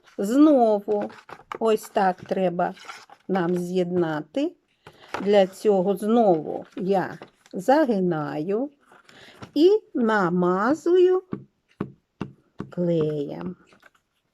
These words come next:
Ось так. І склеюю куточок. У нас вже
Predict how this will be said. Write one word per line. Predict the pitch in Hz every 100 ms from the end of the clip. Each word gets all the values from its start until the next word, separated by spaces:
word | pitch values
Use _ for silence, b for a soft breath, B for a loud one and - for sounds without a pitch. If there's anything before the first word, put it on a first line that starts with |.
| - - - - _ _ _ _ - - _ -
Ось | - 339 359 - -
так. | - 147 _ - - - - - - - - - - _ - - - _
І | 285 403 508 - - -
склеюю | - - 202 202 170 147 170 214 254 320 359 -
куточок. | 311 - 320 311 - 330 - - - - - _ _ _ _ - _ _ _ _ - _ _ -
У | 202
нас | 190 233 466 - 247
вже | 185 175 202 233 320